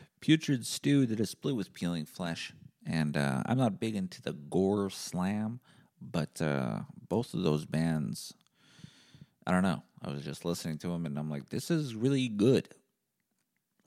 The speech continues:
This is, I guess, listening to, this is what my pancreas sounds like now.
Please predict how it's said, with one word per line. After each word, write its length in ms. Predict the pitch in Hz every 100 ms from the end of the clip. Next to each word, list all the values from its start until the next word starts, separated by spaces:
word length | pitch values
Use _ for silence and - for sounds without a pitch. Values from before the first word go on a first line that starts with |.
| _ _ _ - -
This 240 | 98 -
is, 180 | 110 -
I 320 | - - - 143
guess, 280 | 170 -
listening 520 | 107 107 123 113 101 92
to, 240 | - 82 80
this 320 | - 147 -
is 100 | 131
what 260 | 127 120
my 160 | 87 95
pancreas 640 | - - 95 92 87 69
sounds 560 | - - 87 78 76 -
like 240 | 53 50 _
now. 220 | - 53